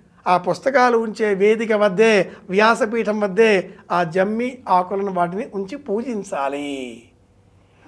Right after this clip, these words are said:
ఉదయం ఉద్వాసన చేసిన అనంతరం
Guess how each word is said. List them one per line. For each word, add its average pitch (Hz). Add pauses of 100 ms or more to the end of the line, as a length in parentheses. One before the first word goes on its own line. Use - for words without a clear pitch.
ఉదయం 247 (960)
ఉద్వాసన 226
చేసిన 190
అనంతరం 190